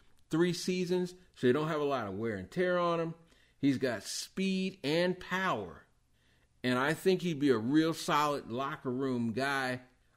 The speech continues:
I would love to, I think my favorite of all these guys would be Trey Hendrickson. And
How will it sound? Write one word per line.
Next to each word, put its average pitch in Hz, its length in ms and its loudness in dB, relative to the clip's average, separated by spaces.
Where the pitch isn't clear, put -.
I 160 140 4
would 139 200 4
love 143 420 2
to, 135 180 -10
I 170 140 2
think 185 320 0
my 175 260 6
favorite 180 500 4
of 107 100 -2
all 131 200 4
these 110 220 0
guys 90 480 -4
would 107 180 -2
be 131 120 4
Trey 139 360 0
Hendrickson. 107 640 -4
And 247 260 0